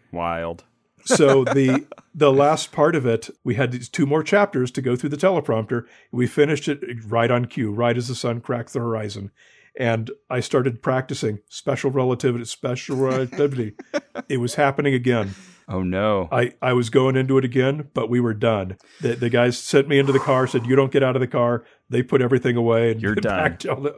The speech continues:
Speaker 2: packed the
Speaker 1: Wow.
Speaker 2: gear. And we had the whole film instead of two-thirds of the film.
Speaker 1: A second
Speaker 2: all
Speaker 1: time.
Speaker 2: in one night.
Speaker 1: I,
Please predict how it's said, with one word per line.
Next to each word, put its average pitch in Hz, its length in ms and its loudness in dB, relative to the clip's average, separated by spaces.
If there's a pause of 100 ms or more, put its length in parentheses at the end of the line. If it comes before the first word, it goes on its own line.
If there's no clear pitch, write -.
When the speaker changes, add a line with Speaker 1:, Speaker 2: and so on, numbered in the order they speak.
Speaker 2:
packed 120 260 -4
the 120 60 -6
Speaker 1:
Wow. 104 680 0
Speaker 2:
gear. 151 120 -4
And 131 100 -2
we 139 120 6
had 147 160 6
the 139 140 6
whole 147 220 4
film 120 460 2
instead 123 300 -2
of 120 80 -6
two-thirds 123 440 0
of 113 60 -6
the 110 80 -8
film. 101 320 -10
Speaker 1:
A - 60 -6
second 123 420 0
Speaker 2:
all 135 120 6
Speaker 1:
time. 143 220 6
Speaker 2:
in 127 60 -4
one 123 240 2
night. 107 320 0 (100)
Speaker 1:
I, - 140 4